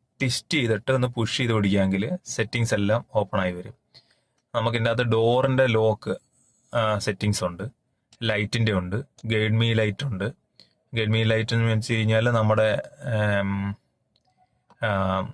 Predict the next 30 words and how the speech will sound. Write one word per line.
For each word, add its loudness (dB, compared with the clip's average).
അതായത്, 2
ഏ, -2
നമ്മളെ 2
വീട്ടിൽ 0
വണ്ടി 2
കൊണ്ടുവന്ന്, 2
ഏ, 2
ഡ്രോപ്പ് 2
ചെയ്തു, 0
വീട്ടിലേക്ക് 0
പോകാൻ 2
ഇച്ചിരി 0
ഇരുട്ടുള്ള 0
സ്ഥലമാണെങ്കിൽ 2
നമുക്ക് 0
ആ, 0
ആ, 2
എത്ര 0
സെക്കൻഡ് 0
ഓൺ 4
ആക്കി 0
വെക്കുകയാണെങ്കിൽ 2
നമ്മൾ, 2
ഏ, 0
റിമോട്ടിൽ 2
ലോക്ക് 0
ചെയ്ത് 2
കഴിഞ്ഞാൽ 0
അത്രയും 0
ടൈമിൽ 4